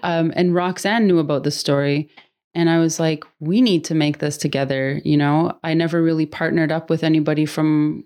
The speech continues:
Kahnawake in my, like, you know, in the last, like, ten years. And it just only felt right. Like, we were both at a place in our careers, still kind of, you know, not, like, we're, we were both becoming, like,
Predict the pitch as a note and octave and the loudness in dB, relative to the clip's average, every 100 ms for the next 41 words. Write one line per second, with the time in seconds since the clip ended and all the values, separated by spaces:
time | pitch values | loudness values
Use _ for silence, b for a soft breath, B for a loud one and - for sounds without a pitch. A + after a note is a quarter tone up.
0 | _ D#3+ E3 D#3 D#3+ E3 D#3+ D#3 D#3 - | _ -2 0 2 2 0 0 -2 -4 -2
1 | D#3+ D#3+ D#3+ D#3+ D#3 D#3+ D#3+ D#3+ _ - | 0 2 2 0 -2 -2 -4 -4 _ -6
2 | E3 E3 D#3+ D#3+ D3+ D#3 D#3 - D3+ D3+ | 0 2 2 2 0 -2 -2 -2 -4 -2
3 | D#3 D#3+ D#3+ D#3+ E3 D#3+ D3+ D3+ B B | 2 2 2 0 -2 -2 0 0 B B
4 | B B D#3+ F3+ F3 - F3+ F3 D3 - | B B -2 -2 -2 0 2 2 -2 -6
5 | F3+ F3 D#3+ C#3+ F3 G#3 E3+ D#3 - D#3+ | -4 -2 0 0 0 -2 -2 -4 -2 0
6 | D#3 D3 D#3 D#3+ D#3 _ _ E3 D3 - | 0 0 0 0 -2 _ _ -4 -2 -2
7 | - - E3+ D#3 D#3+ D3+ D3 - D3+ D3+ | -6 -6 -4 0 0 2 0 -2 -2 0
8 | D#3 D3+ D3 C#3+ - _ _ _ - - | 0 -2 -4 -8 -18 _ _ _ -12 -6
9 | A3+ A#3 A#3+ A3 - F#3 F3+ F3 D#3+ D#3 | 0 2 2 -2 -4 -2 2 2 0 -4
10 | - - _ _ - D#3+ E3 D3+ D3 D3+ | -14 -20 _ _ -6 0 0 2 0 0
11 | D#3+ D#3+ D3+ _ _ _ _ _ _ _ | 0 -4 -8 _ _ _ _ _ _ _
12 | _ - G3+ A#3+ E3+ G#3+ A3 G#3 A#3 A#3+ | _ -8 -2 -2 0 0 0 0 0 -2
13 | A3 A3 G3 F#3+ F3 D#3 | -2 0 2 2 2 0